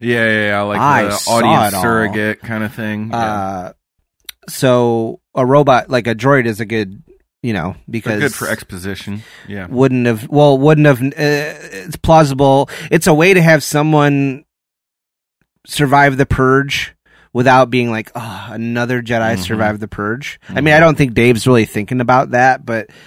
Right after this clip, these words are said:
Speaker 2: for me, like, it's, I just, it's, it's a good choice for someone to fill that role. And then it, it, 'cause you also, because Ahsoka's, Ahsoka can kind of fill that, could fill that role, but
Speaker 1: Mm-hmm.
Speaker 2: like, she kind of filled it in Rebels, where she was, like,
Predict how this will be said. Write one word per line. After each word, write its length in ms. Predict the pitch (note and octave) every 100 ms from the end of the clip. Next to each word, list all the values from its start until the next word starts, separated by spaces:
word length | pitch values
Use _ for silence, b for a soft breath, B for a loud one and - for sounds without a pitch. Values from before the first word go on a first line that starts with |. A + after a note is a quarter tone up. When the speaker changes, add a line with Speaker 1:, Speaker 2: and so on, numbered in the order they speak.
| B
Speaker 2:
for 160 | - A#2
me, 420 | C3 B2+ G2 G#2
like, 260 | A2+ G2+
it's, 160 | A2+ -
I 80 | C#3
just, 260 | D3+ F3 -
it's, 220 | D3 C#3
it's 200 | A3 G3+
a 60 | G3
good 160 | E3+ C3
choice 280 | C3 A#2+
for 340 | - A2+ G2+ F2+ B B B
someone 340 | - C3+ B2 A#2
to 80 | G#2
fill 300 | - A#2 G#2+
that 220 | G2+ F#2+
role. 500 | G#2 G2+ F#2+ G2+ G#2+ _ - _ _ _ _ _ _ _ _ _ - B -
And 100 | C#3+
then 100 | E3
it, 200 | D#3 - -
it, 200 | C#3 - -
'cause 140 | D3 C#3
you 100 | D3
also, 760 | C3 D3 - C3 B2 A#2+ C3 D3
because 400 | B2+ C#3+ C3 A#2
Ahsoka's, 560 | B2 C#3 B2 B2+ A2+ B B -
Ahsoka 400 | B2+ F#3 F3 D3+
can 160 | C3
kind 220 | B2 B2
of 80 | A2
fill 240 | - B2 A2+
that, 180 | G#2+ - - -
could 240 | F3 D#3+
fill 220 | - A#2
that 160 | G#2+ G2
role, 380 | G2+ F#2 F#2 G#2 B B B -
but 180 | C3 G#2+
Speaker 1:
Mm-hmm. 120 | F2
Speaker 2:
like, 160 | B2+ A#2
she 180 | - B2+
kind 220 | D3 B2
of 80 | A2+
filled 280 | B2 A#2+
it 120 | G#2+ G2
in 100 | G2
Rebels, 480 | D#3+ G#2+ F2+ F#2
where 120 | A2+ G2+
she 180 | -
was, 180 | A2 G2+
like, 320 | G#2 F#2 -